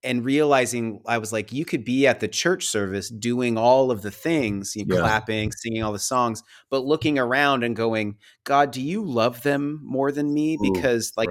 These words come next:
Speaker 1: their
Speaker 2: right.
Speaker 1: life looks awesome and my life really sucks right now. And we're
Speaker 2: Yeah.
Speaker 1: doing the same thing. Do you
Speaker 2: Yeah.
Speaker 1: have favorites?'"
Speaker 2: Mm.
Speaker 1: And then my whole thing is to go, like,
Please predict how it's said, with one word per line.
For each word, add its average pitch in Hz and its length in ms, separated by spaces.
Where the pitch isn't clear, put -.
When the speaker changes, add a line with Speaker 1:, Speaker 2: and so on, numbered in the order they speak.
Speaker 1:
their 131 140
Speaker 2:
right. 120 80
Speaker 1:
life 117 320
looks 123 260
awesome 113 380
and 101 100
my 104 140
life 117 280
really 110 200
sucks - 380
right 120 160
now. 120 180
And 113 120
we're 92 100
Speaker 2:
Yeah. 85 100
Speaker 1:
doing 147 260
the 110 80
same 131 340
thing. 160 520
Do 98 80
you 90 100
Speaker 2:
Yeah. 90 60
Speaker 1:
have 147 160
favorites?'" 170 680
Speaker 2:
Mm. 113 180
Speaker 1:
And 104 120
then 147 380
my 135 180
whole 165 360
thing 175 220
is 143 160
to - 80
go, 131 180
like, 113 320